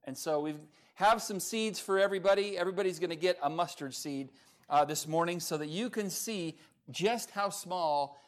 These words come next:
these seeds are. So everybody's gonna get a mustard seed. And, uh, they are small. Uh, they're in this little thing, and you'll have to look closely to find it, but it's there,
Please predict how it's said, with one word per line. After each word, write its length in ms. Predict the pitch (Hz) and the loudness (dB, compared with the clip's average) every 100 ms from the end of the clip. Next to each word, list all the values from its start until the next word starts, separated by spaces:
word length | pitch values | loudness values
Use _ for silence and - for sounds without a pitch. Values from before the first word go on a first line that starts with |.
| _ | _
these 220 | 147 165 | -6 -4
seeds 360 | - 170 160 143 | -4 -4 -4 -4
are. 380 | 143 147 123 - - _ _ _ - | 0 2 2 -2 -16 _ _ _ -4
So 160 | 139 | 2
everybody's 340 | 175 220 208 175 | 6 8 6 2
gonna 140 | 185 | 0
get 240 | 170 185 185 | 4 4 4
a 60 | |
mustard 440 | 156 170 165 147 127 | 2 0 0 -6 -8
seed. 320 | - 123 113 _ _ _ _ _ - | -10 -12 -16 _ _ _ _ _ -4
And, 300 | 127 139 131 | 0 0 4
uh, 220 | 143 131 | 6 6
they 180 | 131 202 | 6 4
are 160 | 190 190 | 6 4
small. 580 | - 180 185 101 - _ _ _ _ _ _ _ _ _ _ _ _ _ _ _ _ _ - | 0 0 0 0 -8 _ _ _ _ _ _ _ _ _ _ _ _ _ _ _ _ _ -10
Uh, 140 | 120 | -8
they're 460 | 117 143 156 151 143 | -2 2 4 6 4
in 260 | 160 170 190 | 2 -2 -2
this 220 | 190 - | -4 0
little 180 | 185 185 | 0 0
thing, 340 | 185 196 196 | 0 -2 -2
and 140 | 135 | 0
you'll 120 | 151 165 | 0 0
have 220 | 165 - | -2 -2
to 120 | 151 | -2
look 420 | 147 190 - _ | 0 -2 -4 _
closely 520 | - 214 208 - 143 | -4 -2 -2 -4 -4
to 60 | 143 | -4
find 440 | - 196 175 131 | -4 -4 -2 -2
it, 200 | 113 - | -4 -6
but 140 | 123 135 | -4 -4
it's 180 | 170 - | -2 -2
there, 400 | 151 117 143 | 0 0 -2